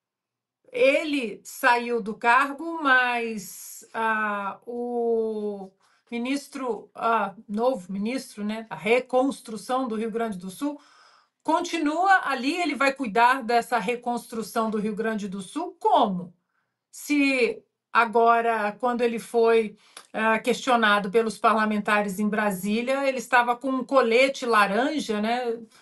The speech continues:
sei, devia ter alguma enchente em Brasília, ele estava ali, eh, por segurança.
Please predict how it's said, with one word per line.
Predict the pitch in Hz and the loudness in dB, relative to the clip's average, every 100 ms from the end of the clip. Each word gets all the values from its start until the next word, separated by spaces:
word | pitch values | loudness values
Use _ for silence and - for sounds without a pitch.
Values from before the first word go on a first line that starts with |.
| _ _ | _ _
sei, | - 247 269 | -2 2 2
devia | 190 190 226 233 | 0 -2 0 0
ter | 254 | 2
alguma | 240 226 262 | 2 2 0
enchente | 269 - 240 247 269 233 | 0 0 0 0 -2 -2
em | |
Brasília, | 220 208 185 196 233 262 | 0 0 0 0 2 4
ele | 269 277 277 | 4 4 2
estava | - 254 247 247 | -4 0 2 2
ali, | 196 214 240 185 - _ _ _ - | 2 0 -2 -6 -12 _ _ _ -16
eh, | - - - | -14 -14 -2
por | 233 | 0
segurança. | - 294 262 254 254 320 339 - 147 | 4 4 6 6 8 6 4 2 0